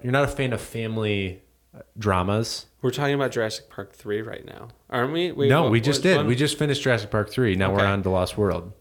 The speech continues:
Speaker 2: So Lost World. Um, well, that makes Lost World number two, doesn't
Speaker 1: Number
Speaker 2: it?
Speaker 1: three. We did, we did Fallen Kingdom,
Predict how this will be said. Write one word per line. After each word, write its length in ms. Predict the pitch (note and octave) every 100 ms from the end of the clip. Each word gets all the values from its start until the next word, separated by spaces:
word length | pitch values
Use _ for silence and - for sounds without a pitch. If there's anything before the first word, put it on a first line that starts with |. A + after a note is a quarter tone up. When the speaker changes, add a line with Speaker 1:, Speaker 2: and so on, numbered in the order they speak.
| -
Speaker 2:
So 180 | - A2+
Lost 400 | A#2 B2 D3 D3+
World. 520 | C3 A2 G2 G#2 A#2+ -
Um, 580 | A#2+ A#2 A#2 A#2 A#2 A#2 - _ - -
well, 100 | D3+
that 140 | F3 E3+
makes 260 | E3+ E3
Lost 300 | E3 D#3 -
World 200 | D#3 D#3
number 200 | D3+ C#3
two, 460 | B2+ - B3 F2+ - _ _
doesn't 260 | - A#2+ A#2
Speaker 1:
Number 100 | A2+
Speaker 2:
it? 60 | G2+
Speaker 1:
three. 280 | B2 G#2 E2+ - _ _
We 140 | A2 G#2+
did, 380 | A2 G#2 F#2 - -
we 160 | G#2 G#2
did 180 | G#2
Fallen 300 | - A2+ A2+
Kingdom, 580 | A2 A2 G2+ G2 F#2 F#2